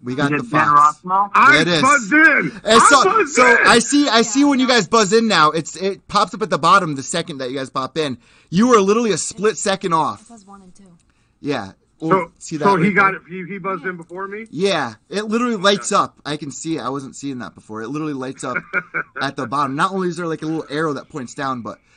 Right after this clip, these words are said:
Speaker 1: I can also
Speaker 3: <laughs>
Speaker 1: see when the second person buzzes in. Uh, you're
Speaker 3: All right.
Speaker 1: just right off. Yes, it is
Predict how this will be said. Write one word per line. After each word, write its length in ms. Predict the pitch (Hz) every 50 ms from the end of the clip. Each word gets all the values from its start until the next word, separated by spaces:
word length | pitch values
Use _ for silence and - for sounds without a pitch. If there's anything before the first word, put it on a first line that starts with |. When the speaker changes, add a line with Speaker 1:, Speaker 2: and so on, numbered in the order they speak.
| -
Speaker 1:
I 120 | - 151 175
can 140 | 190 180
also 380 | 170 175 185 202 196 202 185 170
Speaker 3:
<laughs> 120 | 143 -
Speaker 1:
see 200 | - 185 185 175
when 520 | 170 156 151 156 151 147 139 135 131 117 - _ _ -
the 80 | 139 135
second 340 | - - 156 147 165 165
person 300 | - 143 131 120 131 120
buzzes 320 | 117 131 123 117 117 110 120
in. 240 | 127 113 104 95 - _ _ _ _ _ _ _ _ -
Uh, 220 | - 101 104 101 -
you're 200 | 120 143 151 143 139
Speaker 3:
All 60 | 143
right. 80 | 135 131
Speaker 1:
just 380 | 107 117 139 151 135 - -
right 160 | 135 127 123
off. 180 | 127 123 120 117 _ _ _ _ -
Yes, 180 | 139 143 135 127 -
it 40 | -
is 160 | - - -